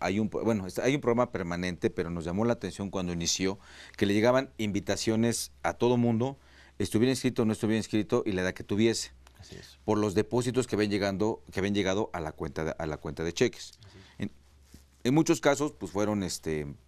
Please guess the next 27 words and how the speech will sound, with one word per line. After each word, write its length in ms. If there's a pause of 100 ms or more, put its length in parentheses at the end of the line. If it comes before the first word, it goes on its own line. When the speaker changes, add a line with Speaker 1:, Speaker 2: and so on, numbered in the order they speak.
(220)
Speaker 1:
podríamos 320
decir, 160
fueron 320
hasta 260
abusivos, 560
¿no? 120
Speaker 2:
Ujú. 440
Speaker 1:
Que, 260 (800)
eh, 440
un, 240
un, 400 (520)
eh, 680
un, 280
un, 200
un, 140
una, 220
una 240
pareja 500
o 40
un 140
señor, 400
una 140
señora 320
ya 140
de 80
respetable 480
edad, 260